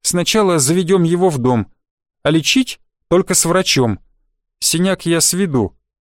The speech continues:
если Хезер поделится мазью, которой вас лечила, а вот горло...»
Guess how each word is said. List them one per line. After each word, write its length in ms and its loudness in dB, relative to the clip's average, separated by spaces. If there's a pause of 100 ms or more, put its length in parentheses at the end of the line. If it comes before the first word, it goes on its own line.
(100)
если 360 0
Хезер 440 0
поделится 520 0
мазью, 340 0
которой 320 0
вас 240 0
лечила, 520 0
а 60 2
вот 220 -2
горло...» 560 0